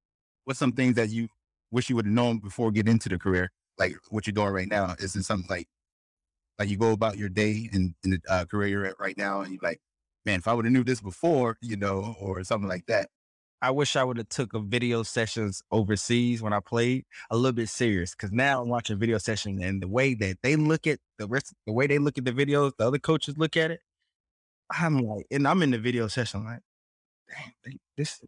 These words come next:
Speaker 2: they all right." Like, I, I never looked at the video the way they look at it,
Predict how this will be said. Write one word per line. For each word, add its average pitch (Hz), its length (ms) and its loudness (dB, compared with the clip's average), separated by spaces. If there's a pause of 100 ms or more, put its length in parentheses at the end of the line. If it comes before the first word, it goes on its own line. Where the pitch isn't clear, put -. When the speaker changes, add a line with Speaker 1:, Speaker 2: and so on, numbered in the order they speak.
Speaker 2:
they 151 160 -6
all 175 140 -4
right." 104 280 -6 (180)
Like, 101 160 -4
I, 127 220 4
I 123 100 2
never 131 240 2
looked 123 180 -4
at 113 60 -4
the 110 80 -4
video 113 520 2 (1300)
the 110 60 0
way 123 300 2
they 120 220 0
look 117 280 -4
at 139 160 2
it, 151 120 -12